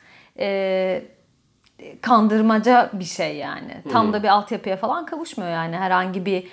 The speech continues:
Speaker 1: onarımı falan yok. Yine kendi hallerinde yaşamaya bırakılıyorlar. E,
Speaker 2: Evet.
Speaker 1: ama biraz bir işte su, yol gibi böyle,
Speaker 2: Hı.
Speaker 1: e, ufak tefek altyapı çalışmaları düzenleniyor ya da düzenlenmiş hissedilsin isteniyor.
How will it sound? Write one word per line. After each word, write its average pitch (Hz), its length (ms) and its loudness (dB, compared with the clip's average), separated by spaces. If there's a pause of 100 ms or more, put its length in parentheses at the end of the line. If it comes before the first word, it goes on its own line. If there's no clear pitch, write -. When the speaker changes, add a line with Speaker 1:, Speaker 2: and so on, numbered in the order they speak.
(160)
Speaker 1:
onarımı 202 460 0
falan 196 340 0
yok. 240 360 0
Yine 240 240 0
kendi 226 300 2
hallerinde 214 480 0
yaşamaya 185 500 -2
bırakılıyorlar. 165 680 -2 (580)
E, 185 100 2
Speaker 2:
Evet. 185 120 2
Speaker 1:
ama 277 260 4
biraz 208 340 2
bir - 320 -4
işte - 440 -8 (180)
su, 190 360 -4
yol 180 380 2 (140)
gibi 175 420 -2
böyle, 170 440 0 (160)
Speaker 2:
Hı. 156 40 -10
Speaker 1:
e, 156 200 -10
ufak - 280 -4
tefek 208 240 -4
altyapı 185 340 -6
çalışmaları 180 540 -8
düzenleniyor 180 560 -4
ya 180 100 -4
da 180 160 -4
düzenlenmiş 185 1000 -6
hissedilsin 170 560 -8
isteniyor. - 460 -14